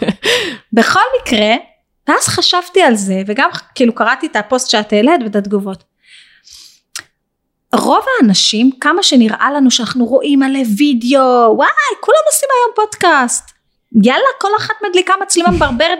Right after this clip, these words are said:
Speaker 2: בשכל, אה, באיזה לייב. הם לא הרבה,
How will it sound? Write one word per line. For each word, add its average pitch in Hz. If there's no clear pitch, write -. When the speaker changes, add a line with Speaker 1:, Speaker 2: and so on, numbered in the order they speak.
Speaker 2:
בשכל, 320
אה, 277
באיזה 233
לייב. 302
הם 240
לא 277
הרבה, 262